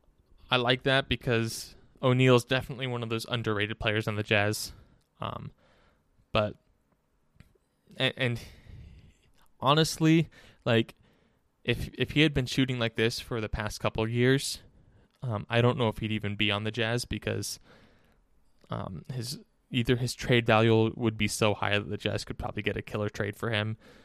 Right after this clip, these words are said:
or he, he would have left. I'm not sure exactly when he re-signed, but players like O'Neal who can play defense like he does and hit threes like he can, especially this season,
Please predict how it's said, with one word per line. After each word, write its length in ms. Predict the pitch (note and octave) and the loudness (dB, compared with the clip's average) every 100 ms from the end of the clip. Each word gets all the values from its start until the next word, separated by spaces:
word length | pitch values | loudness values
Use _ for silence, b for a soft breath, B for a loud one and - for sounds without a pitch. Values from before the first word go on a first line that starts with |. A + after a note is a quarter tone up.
| b b - | b b -6
or 420 | A2 G#2 G2+ G2+ - | 0 0 0 -4 -6
he, 240 | A2+ G#2+ | -4 -4
he 180 | - A2 | -4 -2
would 140 | G#2+ | 0
have 140 | G2 G2+ | 0 -2
left. 260 | G2 - | -4 -2
I'm 100 | A2+ | 0
not 200 | A2+ G#2 | 0 0
sure 240 | - G#2+ G#2+ | -2 -2 0
exactly 420 | A2 A2+ - A2 | 6 6 4 -4
when 140 | G#2 | -2
he 120 | A2 | -2
re-signed, 640 | G2+ G#2 - G#2 G2+ G2+ G#2 | 0 0 0 0 0 -2 -2
but 220 | G2 G2+ - B B B | -2 -4 -8 B B B
players 300 | D3+ D#3 D3 | 6 6 6
like 160 | C#3 C3 | 4 4
O'Neal 300 | A#2+ A#2+ A#2+ | 4 2 2
who 100 | B2+ | 0
can 160 | G#2+ | -2
play 180 | - A2 | 2 2
defense 420 | A2 A2 A2+ A2 | 4 2 2 2
like 120 | A#2+ | 2
he 100 | A#2 | 4
does 340 | A#2 A#2 A#2+ A#2+ | 4 6 4 2
and 220 | B2 G#2 | -6 -4
hit 220 | A#2 - | -6 -4
threes 260 | - A2 A#2 | 0 2 2
like 140 | A2+ | 0
he 260 | A#2+ A2 A2 _ | 0 -2 -4 _
can, 400 | - G#2+ A2+ C3 - _ - - - | 0 2 2 -2 -8 _ -20 -20 -10
especially 480 | A#2+ - A2+ - A2+ | -8 -2 -2 0 -2
this 180 | G#2+ - | 0 0
season, 440 | B2+ A#2+ C3 D3 | 0 2 0 -2